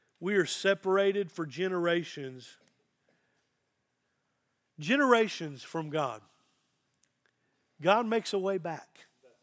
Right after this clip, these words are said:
You know, you may come out of a family that didn't serve God. You weren't raised in church,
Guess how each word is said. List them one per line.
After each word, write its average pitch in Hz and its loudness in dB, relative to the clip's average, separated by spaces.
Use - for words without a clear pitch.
You 214 0
know, 233 6
you 233 4
may 269 4
come 240 4
out 233 6
of 185 2
a 170 0
family 208 4
that 147 -2
didn't 175 0
serve 175 0
God. 143 2
You 240 0
weren't 254 6
raised 214 4
in 175 -6
church, 156 -4